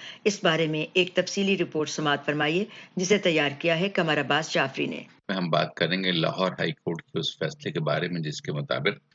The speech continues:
Speaker 2: جماعت الدعوہ کے دو رہنماؤں کی سزاؤں کو معطل کر دیا گیا ہے، جو دہشت گردوں کی مالی معاونت اور زمینوں پر قبضے کے کیس میں دی گئی تھیں۔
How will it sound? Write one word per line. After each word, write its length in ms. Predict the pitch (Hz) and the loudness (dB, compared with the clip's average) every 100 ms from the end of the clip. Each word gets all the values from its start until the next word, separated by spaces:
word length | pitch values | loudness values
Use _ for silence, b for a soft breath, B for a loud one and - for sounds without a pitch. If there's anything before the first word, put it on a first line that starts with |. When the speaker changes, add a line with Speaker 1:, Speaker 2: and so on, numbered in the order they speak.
| _ | _
Speaker 2:
جماعت 300 | 120 110 110 - | 2 4 2 -2
الدعوہ 380 | 107 85 87 104 | -2 0 0 0
کے 140 | 101 | -2
دو 260 | 80 90 82 | -2 0 0
رہنماؤں 420 | 76 - 90 95 | -2 -2 -4 -4
کی 140 | - | -6
سزاؤں 400 | 131 82 73 90 | -6 -4 0 -2
کو 160 | 95 85 | -2 -4
معطل 360 | 85 82 - | -4 -4 -6
کر 140 | 90 92 | -4 -4
دیا 240 | 73 73 | 0 -2
گیا 200 | 71 71 - - | 0 0 -2 -4
ہے، 100 | - - _ _ - | -6 -8 _ _ 0
جو 160 | 135 | 2
دہشت 360 | 127 110 - 92 | 4 4 2 0
گردوں 320 | 87 78 95 | -2 0 -4
کی 200 | 90 104 | -4 -4
مالی 320 | 85 85 85 | -2 0 -2
معاونت 480 | 90 80 73 82 98 - | -2 -2 -2 -2 -4 -4
اور 140 | - | -4
زمینوں 380 | 80 87 85 90 | -2 -2 -2 -4
پر 180 | 87 - | -4 -6
قبضے 360 | - 73 76 80 | -6 -6 -4 -4
کے 120 | - | -6
کیس 260 | - - 143 | -6 -8 -6
میں 80 | 107 | -6
دی 140 | 92 | -4
گئی 240 | 78 73 73 | -4 -4 -6
تھیں۔ 300 | - 80 | -4 -4